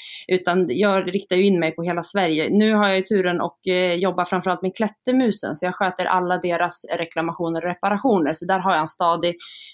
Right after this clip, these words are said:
eh, liksom, kundgrupp som kommer in till mig. Och sen så försöker jag ju marknadsföra mig på sociala medier och, eh, så blir det mycket, liksom, ja, men folk hör talas om mig och hör av sig. Så att det, det är nittionio procent skickas.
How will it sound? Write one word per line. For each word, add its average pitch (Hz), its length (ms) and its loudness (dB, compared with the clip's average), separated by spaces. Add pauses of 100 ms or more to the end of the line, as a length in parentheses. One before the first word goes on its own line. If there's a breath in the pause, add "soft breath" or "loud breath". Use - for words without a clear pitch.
(100)
eh, 147 60 -4
liksom, 143 420 -4 (180)
kundgrupp 175 760 -2
som 156 200 -4
kommer 185 220 0
in 165 200 0
till 135 100 -6
mig. 127 220 -2
Och 247 100 -2
sen 185 200 0
så 190 300 2 (520 loud breath)
försöker 226 300 2
jag 190 120 2
ju 185 180 4
marknadsföra 190 680 2
mig 170 180 -2
på 180 60 -10
sociala 180 460 0
medier 170 520 0
och, 170 220 -2 (120)
eh, 165 120 2
så 208 140 0
blir 180 140 2
det 202 60 2
mycket, 175 440 0 (240)
liksom, 175 260 -8
ja, 202 80 2
men 196 140 2
folk 196 300 -2
hör 180 400 0 (100)
talas 170 360 -2
om 160 180 -2
mig 151 280 -2
och 165 180 -6
hör 170 140 -2
av 160 160 2 (140)
sig. 170 160 0
Så 208 120 -2
att 202 120 -4
det, 170 240 -6
det 175 80 0
är 175 100 2
nittionio 196 760 2
procent 185 380 -4
skickas. - 560 -8